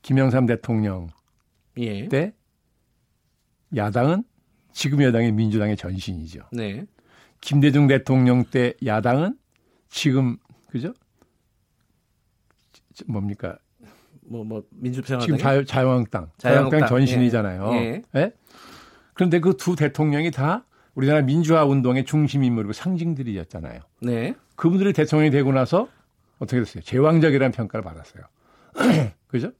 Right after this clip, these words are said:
Speaker 2: 예, 두 분 대통령이요.
Speaker 1: 예,
Speaker 2: 예.
Speaker 1: 완전히 권위주의적은 아니었으나
Speaker 2: 예.
Speaker 1: 통치하는 방식이 굉장히 옛날식이었다는 거죠. 그러다 보니 야당이 다시 격렬하게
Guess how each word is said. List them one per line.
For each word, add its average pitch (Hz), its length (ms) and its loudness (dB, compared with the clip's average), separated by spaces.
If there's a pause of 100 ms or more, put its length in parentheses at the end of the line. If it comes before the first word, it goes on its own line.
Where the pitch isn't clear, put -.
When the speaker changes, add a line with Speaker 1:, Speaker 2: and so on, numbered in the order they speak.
(100)
Speaker 2:
예, 120 260 2
두 135 160 -2
분 143 140 2
대통령이요. 113 560 0 (120)
Speaker 1:
예, - 40 -6
Speaker 2:
예. - 40 -4
Speaker 1:
완전히 147 360 2
권위주의적은 143 680 2
아니었으나 127 800 0
Speaker 2:
예. 107 300 -4 (120)
Speaker 1:
통치하는 165 500 0
방식이 147 600 0 (240)
굉장히 165 460 2
옛날식이었다는 120 800 0
거죠. 92 380 -8 (360)
그러다 165 260 4
보니 185 200 4
야당이 160 420 2 (120)
다시 196 500 -4
격렬하게 175 800 0